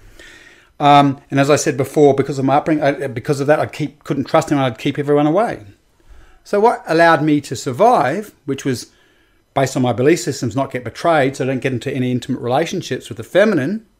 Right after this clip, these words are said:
And, uh, this violence has helped me navigate this masculine world where people do fight me and will fight me. That helped me survive,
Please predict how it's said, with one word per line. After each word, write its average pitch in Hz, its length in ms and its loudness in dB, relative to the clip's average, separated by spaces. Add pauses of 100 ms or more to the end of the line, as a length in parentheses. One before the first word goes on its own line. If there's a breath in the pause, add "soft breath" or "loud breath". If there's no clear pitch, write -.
(800 soft breath)
And, 135 420 4 (480 loud breath)
uh, 131 320 0 (880 loud breath)
this 143 220 0
violence 165 600 6
has 120 120 -10
helped 147 200 0
me 139 80 2
navigate 139 520 2
this 127 160 -6
masculine 135 500 -2
world 139 260 4
where 120 200 0
people 117 380 -6
do 185 200 8
fight 120 340 2
me 233 320 0 (320)
and 127 160 2
will 208 200 10
fight 123 340 2
me. 214 360 -4 (1800)
That 147 180 4
helped 156 220 2
me 160 60 2
survive, 214 640 0